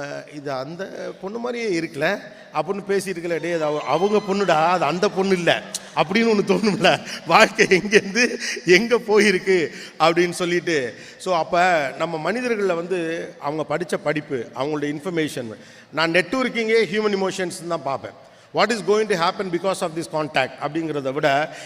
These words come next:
இவர்கள் எனக்கு தரப்போகிற நிறைவு என்ன? ஓ, ஓகே, என் ஃப்ரெண்டு ஒருத்தன், நானும் வண்டலூர்ல தான் இருக்கிறேன், அவனும் வண்டலூர்ல தான் இருக்கான், எனக்கு பின்னால இருக்க அபார்ட்மெண்ட்ல தான் அவனும் இருக்கிறான், அந்த விவரமே தெரியாம இத்தனை வருஷம் இருக்கும். நல்லா இருங்க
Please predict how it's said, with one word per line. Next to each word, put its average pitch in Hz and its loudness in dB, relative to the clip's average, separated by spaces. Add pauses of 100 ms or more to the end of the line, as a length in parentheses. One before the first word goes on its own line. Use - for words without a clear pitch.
இவர்கள் 196 2
எனக்கு 180 -2
தரப்போகிற 196 0
நிறைவு 175 2
என்ன? 139 -2
ஓ, 143 2
ஓகே, 135 -2 (400)
என் 139 0
ஃப்ரெண்டு 196 0
ஒருத்தன், 185 0 (280)
நானும் 170 2
வண்டலூர்ல 175 -2
தான் 190 2
இருக்கிறேன், 170 0 (140)
அவனும் 175 0
வண்டலூர்ல 175 -2
தான் 185 0
இருக்கான், 170 -4
எனக்கு 160 -4
பின்னால 220 -2
இருக்க 185 0
அபார்ட்மெண்ட்ல 180 -2
தான் 190 0
அவனும் 196 2
இருக்கிறான், 170 0 (180)
அந்த 165 0
விவரமே 202 2
தெரியாம 190 4
இத்தனை 185 0
வருஷம் 175 2
இருக்கும். 170 0
நல்லா 156 4
இருங்க 131 -2